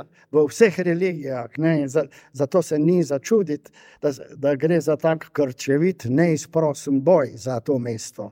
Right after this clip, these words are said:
za ta sveti kraj, ne, za to sveto mesto. To ni nič čudnega. Ker Jeruzalem je center vseh, eh, vsake politike in vseh mirovnih pogajanj, iniciativ in vse, ne.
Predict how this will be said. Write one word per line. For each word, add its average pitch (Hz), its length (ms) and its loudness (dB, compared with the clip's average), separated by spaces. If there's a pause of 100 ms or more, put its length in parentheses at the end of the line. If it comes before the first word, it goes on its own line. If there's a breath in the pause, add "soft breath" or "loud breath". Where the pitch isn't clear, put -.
(160 soft breath)
za 135 160 0
ta 143 140 2
sveti 170 380 2
kraj, 147 380 0
ne, 120 160 -6
za 107 140 -6
to 127 140 -4
sveto 160 360 -4
mesto. 117 500 -10 (300 loud breath)
To 135 180 -2
ni 147 140 6
nič 165 160 6
čudnega. 107 500 0 (580)
Ker 143 320 2
Jeruzalem 175 720 2
je 151 160 4
center 196 520 0
vseh, 165 460 -4 (540)
eh, 139 100 -12 (260)
vsake 196 520 2
politike 165 540 0
in 143 140 0
vseh 147 360 -4
mirovnih 156 760 -2 (440 soft breath)
pogajanj, 165 580 4
iniciativ 139 800 -2
in 151 80 -2
vse, 135 460 -6
ne. 127 240 -12